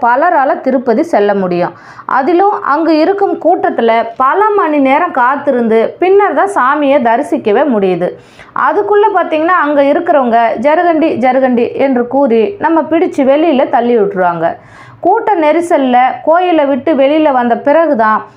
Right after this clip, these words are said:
"அடடா, இதெல்லாம் சாமி கிட்ட வேண்டலாம்னு இருந்தோமே, எல்லாத்தையும் மறந்துட்டோமே.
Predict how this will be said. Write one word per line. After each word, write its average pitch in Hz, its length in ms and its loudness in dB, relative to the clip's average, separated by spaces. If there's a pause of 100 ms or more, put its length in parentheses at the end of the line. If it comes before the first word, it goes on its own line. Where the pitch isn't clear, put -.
(140)
"அடடா, 277 640 0
இதெல்லாம் 359 480 0
சாமி 311 340 0
கிட்ட 277 240 -2
வேண்டலாம்னு 269 680 0
இருந்தோமே, 247 560 0 (260)
எல்லாத்தையும் 339 680 0
மறந்துட்டோமே. 254 760 0